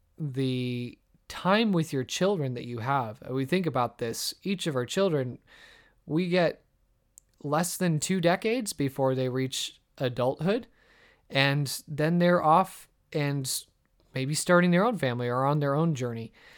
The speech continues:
And so it's such a short amount of time. It's such a precious amount of time that we have with our children that sacrificing the importance of actually being able to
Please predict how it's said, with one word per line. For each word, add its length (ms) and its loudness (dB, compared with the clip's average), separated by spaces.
And 180 0
so 200 4
it's 260 -2
such 300 -2
a 160 0
short 480 2
amount 360 4
of 100 -2
time. 360 -2
It's 200 -6
such 220 0
a 60 -2
precious 640 0
amount 280 -2
of 80 -6
time 380 -2
that 140 -8
we 120 -4
have 640 0
with 280 2
our 160 -2
children 680 0
that 360 4
sacrificing 1040 4
the 80 -2
importance 640 0
of 120 -6
actually 680 0
being 400 -2
able 300 -2
to 280 -10